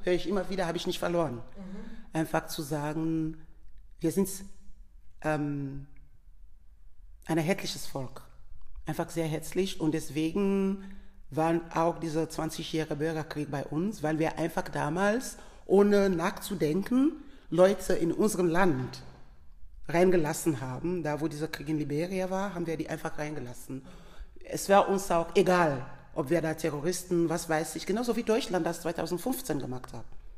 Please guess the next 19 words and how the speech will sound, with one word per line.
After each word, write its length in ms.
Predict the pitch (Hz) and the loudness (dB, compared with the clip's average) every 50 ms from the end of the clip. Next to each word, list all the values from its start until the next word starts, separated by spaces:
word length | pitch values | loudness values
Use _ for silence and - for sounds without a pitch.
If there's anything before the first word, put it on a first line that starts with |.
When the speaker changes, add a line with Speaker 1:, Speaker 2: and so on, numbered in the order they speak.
| - - | -10 -8
Speaker 1:
Ja, 260 | - 135 131 139 143 - - - - - - - | -6 -4 -4 -4 -4 -6 -6 -8 -10 -6 -2 2
deswegen 640 | 170 165 - - 151 175 185 196 196 214 208 208 175 | 2 2 2 4 4 6 6 6 6 4 2 2 2
war 140 | 160 160 | 2 2
mir 200 | 175 170 175 156 | 2 2 2 2
auch 140 | 156 151 - | 0 -2 -2
wichtig, 320 | 190 208 - - 208 - - | -2 -2 -2 -2 -4 -6 -4
dass 220 | 180 170 - - | -4 -4 -6 -6
ich 120 | - - - | -10 -10 -8
zu 140 | - - 165 | -4 0 2
der 160 | 160 165 165 | 2 2 2
Zeit, 200 | - 156 156 151 | 2 0 0 0
diese 180 | 170 160 156 | -2 -4 -4
zwei 200 | 147 - 165 170 | -4 -2 2 2
Jahre, 440 | 185 180 151 139 143 156 165 175 214 254 - - - - | 4 4 4 2 0 -2 -2 -2 -4 -4 -8 -14 -12 -6
in 60 | - 160 | -2 0
der 80 | 160 | 0
Flüchtlingshilfe 640 | - - 208 - - 165 143 - - 135 - - 139 | 0 0 -2 -2 -4 -4 -2 -4 -6 -6 -6 -8 -8
gearbeitet 460 | 135 - 139 135 127 131 123 - - | -6 -4 -6 -4 -4 -6 -8 -6 -6
habe. 120 | 127 120 | -6 -6